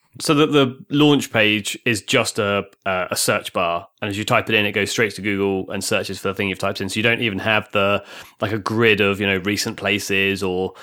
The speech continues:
pre-populated with Facebook or the other adverts they used to have and what have you. Um, but if also they've have said that if there are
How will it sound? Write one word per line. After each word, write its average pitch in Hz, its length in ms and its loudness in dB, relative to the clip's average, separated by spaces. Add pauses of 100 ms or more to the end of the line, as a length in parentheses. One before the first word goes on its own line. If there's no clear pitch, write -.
(180)
pre-populated 113 640 0
with 107 120 -4
Facebook 113 640 0
or 107 80 2
the 110 100 0
other 104 220 0 (180)
adverts 104 420 2
they 101 100 0
used 98 180 -2
to 107 40 -10
have 98 140 -4
and 95 80 -6
what 92 60 -4
have 101 100 -4
you. 98 200 -6 (500)
Um, 110 340 0
but 143 80 4
if 147 260 0
also 143 260 4
they've 127 120 6
have 117 260 2
said 113 260 -2
that 113 240 2 (120)
if - 220 -8
there 107 240 2
are 101 480 2